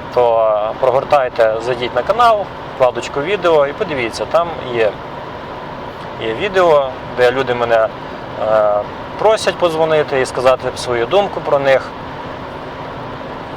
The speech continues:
І крім того, дуже <laughs> багато людей розповідають, е, мені історії, як їх кинули там, на двісті євро, на триста,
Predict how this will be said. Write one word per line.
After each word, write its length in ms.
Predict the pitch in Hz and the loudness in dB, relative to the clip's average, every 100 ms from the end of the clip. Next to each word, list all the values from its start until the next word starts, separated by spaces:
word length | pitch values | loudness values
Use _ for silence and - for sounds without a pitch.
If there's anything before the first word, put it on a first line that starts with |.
| - - - - | -12 -12 -10 -8
І 40 | |
крім 200 | - 262 | -2 0
того, 340 | 240 214 185 175 | 4 4 4 2
дуже 260 | 214 - - | 0 0 -2
<laughs> 100 | 175 | 0
багато 300 | 180 190 185 | 2 2 2
людей 320 | 170 170 185 175 | 2 4 4 4
розповідають, 720 | 160 156 147 143 165 160 151 - - - - - - | 0 0 2 4 4 4 0 -8 -10 -10 -10 -6 2
е, 300 | 127 127 131 | 4 4 2
мені 360 | 143 151 151 143 | 0 2 4 4
історії, 500 | 131 - 175 160 135 | 2 4 4 4 4
як 280 | 135 139 127 | 2 2 -4
їх 80 | - - | -8 -2
кинули 380 | 165 147 123 117 | 2 4 4 2
там, 200 | 117 110 | 2 2
на 100 | 110 | 2
двісті 480 | 110 143 147 - - | 0 -2 -2 -4 -6
євро, 400 | 123 123 113 110 | 0 4 4 4
на 120 | 113 | 2
триста, 380 | 117 143 160 - | 0 0 -2 -2